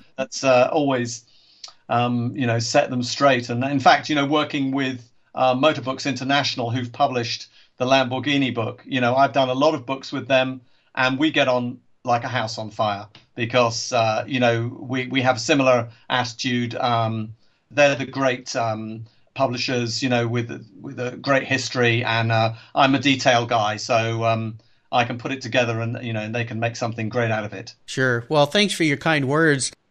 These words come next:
Speaker 2: uh, about us, uh, English people over here. But, uh, you know, Motorbooks, they are great. I have a great relationship with them,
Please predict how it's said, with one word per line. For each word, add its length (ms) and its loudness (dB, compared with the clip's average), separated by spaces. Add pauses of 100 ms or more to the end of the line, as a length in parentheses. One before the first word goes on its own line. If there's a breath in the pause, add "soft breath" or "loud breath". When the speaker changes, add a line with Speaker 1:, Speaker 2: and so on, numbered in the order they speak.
(100)
Speaker 2:
uh, 160 4
about 400 6
us, 340 2
uh, 380 4
English 400 0
people 300 2
over 220 0
here. 540 2 (280)
But, 320 2
uh, 280 6 (340)
you 80 0
know, 100 4
Motorbooks, 500 2
they 160 4
are 100 6
great. 380 0
I 80 2
have 100 2
a 60 -2
great 240 -2
relationship 640 -2
with 160 -6
them, 400 -2